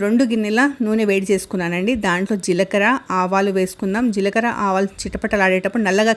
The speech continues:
కానివ్వకూడదు. just చిటపటలాడేటప్పుడు కచ్చా పక్కాగా దంచుకున్న వెల్లుల్లిపాయ వేసుకుందాం. వెల్లుల్లిపాయ కూడా లైట్గా కలర్ రాగానే దాంట్లో ఎండుమిరపకాయలు వేసేసుకొని గ్యాస్ ఆఫ్ చేసేద్దాము. ఇది చల్లారాలండి, మొత్తం చల్లారాలి. మొత్తం చల్లారిన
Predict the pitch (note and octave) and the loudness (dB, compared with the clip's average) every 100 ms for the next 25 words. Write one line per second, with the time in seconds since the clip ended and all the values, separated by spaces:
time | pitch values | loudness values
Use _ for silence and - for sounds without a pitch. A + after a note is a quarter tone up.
0 | A3 E3 F#3 F3+ F3 E3+ B3 - - - | 0 -2 0 0 -2 -2 -2 -4 -12 -20
1 | - A3+ G#3+ C#4+ C4 A3+ A#3 A3 G#3 G3 | -6 -4 -2 -4 -2 -2 0 2 2 2
2 | F#3+ F#3+ A#3+ C#4 G3+ - C4+ C4 A3 A3 | 0 -2 0 0 -2 -2 -2 -2 -2 0
3 | G3+ F#3+ F3 F#3+ - A3 B3 D#4+ - - | 2 0 0 -2 -4 0 0 -2 -10 -20
4 | - _ A3 A3 A#3 A3+ G3+ F#3+ F#3 F#3 | -20 _ 0 2 2 2 2 2 2 0
5 | - G3 A3 C4 A3 A#3+ A#3+ A3+ G#3+ G#3 | -2 -2 0 2 2 2 2 2 2 2
6 | A#3+ G3+ F3+ A3 A3+ A#3+ B3+ C4 - _ | 0 0 0 0 0 0 0 -2 -10 _
7 | - G#3 G3+ A3 G#3 G3 G3+ G3+ B3 F4+ | -8 -2 0 2 2 2 2 0 0 -2
8 | - - - G#3 G#3 G3+ F#3 F#3+ A3 G#3+ | -8 -20 -4 0 2 2 0 2 0 0
9 | A3 G#3+ F#3+ F#3+ G3+ - C4 C4+ G3 E3+ | 2 2 0 0 0 0 0 2 2 -2
10 | - F3+ - F#3+ F#3+ F#3 F3+ F3+ A3 D#4+ | 0 -2 0 -2 0 -2 -2 -2 -2 -2
11 | - B3+ - B3 B3+ A#3 F#3+ F3+ F3+ F#3 | 0 -2 0 2 4 2 2 0 -2 -4
12 | G3+ - - - C#4 C4 G#3 G3 G3 D#3+ | -6 -10 -6 0 0 2 2 2 2 0
13 | C#3 F3+ F#3 A#3 A#3 F3+ F3 F3+ F3+ | -2 -8 -6 -2 0 0 0 0 -2